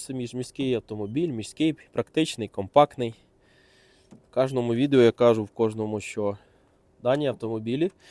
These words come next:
користуються попитом у всіх верств населення. Зручна посадка, високий кліренс, зручно з дітьми, практичний автомобіль в класних комплектаціях.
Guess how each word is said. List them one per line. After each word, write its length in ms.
користуються 680
попитом 500
у 60
всіх 360
верств 380
населення. 760
Зручна 360
посадка, 540
високий 460
кліренс, 640
зручно 360
з 60
дітьми, 500
практичний 560
автомобіль 560
в 40
класних 580
комплектаціях. 960